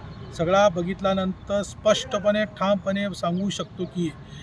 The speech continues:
गेल्या वेळी जे दहा आमदार महायुतीसोबत होते, ते यावेळी राहणार नाहीत. आकडा प्रचंड घसरला आहे. त्याची कारणं काय काय आहेत, याच्याबद्दल पण आपण चर्चा करू. सर्वात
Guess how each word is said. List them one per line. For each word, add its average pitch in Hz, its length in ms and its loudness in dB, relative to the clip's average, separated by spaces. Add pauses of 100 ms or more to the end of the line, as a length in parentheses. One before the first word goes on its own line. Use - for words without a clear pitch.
(220)
गेल्या 190 320 6
वेळी 202 180 2
जे 196 180 0
दहा 180 340 4
आमदार 185 340 2
महायुतीसोबत 180 960 -2
होते, 180 220 -2
ते 175 380 -2
यावेळी 170 800 2
राहणार 156 840 0
नाहीत. 147 400 -4 (640)
आकडा 170 560 0
प्रचंड 180 540 -2
घसरला 156 1000 0 (140)
आहे. 147 460 -6 (140)
त्याची 147 220 -4
कारणं 160 480 2
काय 165 200 4
काय 180 180 0
आहेत, - 380 -8
याच्याबद्दल 170 400 -4
पण 180 120 -6
आपण 170 200 -2
चर्चा 170 320 -4
करू. 175 240 0 (540)
सर्वात 196 380 8